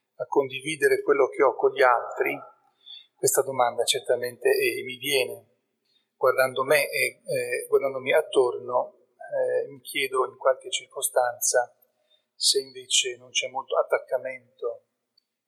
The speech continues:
alle cose come se fossero la nostra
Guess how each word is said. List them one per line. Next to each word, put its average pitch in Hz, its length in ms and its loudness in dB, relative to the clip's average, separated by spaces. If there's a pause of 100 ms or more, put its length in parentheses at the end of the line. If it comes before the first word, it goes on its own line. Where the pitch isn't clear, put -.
(120)
alle 127 260 -8
cose 127 360 0
come 127 200 -4
se - 180 -4
fossero 123 540 -2
la 123 100 2
nostra 123 500 2